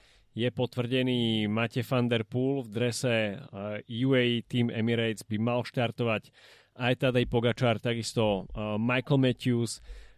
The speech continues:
Wismar Bike by mali mať, a, kvalitný tým. Dylan van Barle, Matteo Jorgensen, Wout van Aert, Tisch Benoot, Chris Laporte, to sú zatiaľ asi na tom predbežnom start liste. A, rovnako, a,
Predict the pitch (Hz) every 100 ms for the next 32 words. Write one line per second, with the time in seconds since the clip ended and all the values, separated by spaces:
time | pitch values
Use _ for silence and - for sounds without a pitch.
0 | - 107 143 - 143 127 143 123 170 214
1 | - - - 101 113 117 113 117 113 117
2 | 117 107 123 113 110 131 120 120 120 107
3 | 120 117 110 - - 127 131 135 120 117
4 | 117 117 113 101 _ 113 113 131 120 113
5 | 117 110 113 107 107 110 - 120 107 104
6 | - - - - - 123 113 120 113 -
7 | - - - 147 147 143 - 143 131 -
8 | - 113 127 113 107 123 117 107 - 127
9 | 117 107 113 101 123 117 123 110 120 107
10 | - 113 110 117 107 - 110 - - -
11 | - - - 104 101 98 107 113 120 -
12 | 120 110 107 101 104 - - - - 113
13 | 110 107 107 101